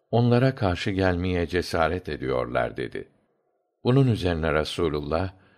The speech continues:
sallallahu aleyhi ve sellem, "Dövülebileceğine dair izin verdi." Bu sefer birçok kadın, Rasulullah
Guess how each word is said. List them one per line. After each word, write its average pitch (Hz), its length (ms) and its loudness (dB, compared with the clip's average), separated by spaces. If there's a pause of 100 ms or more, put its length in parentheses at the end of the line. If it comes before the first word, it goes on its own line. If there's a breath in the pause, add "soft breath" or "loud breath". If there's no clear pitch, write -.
(100)
sallallahu 80 840 0
aleyhi 67 440 -2
ve 62 100 -4
sellem, 76 540 -4 (800 soft breath)
"Dövülebileceğine 104 1080 4
dair 80 380 2
izin 78 540 -4
verdi." 55 440 -8 (1000)
Bu 147 100 -2
sefer 131 520 2
birçok 117 420 -2
kadın, 95 440 -4 (540 soft breath)
Rasulullah 113 840 2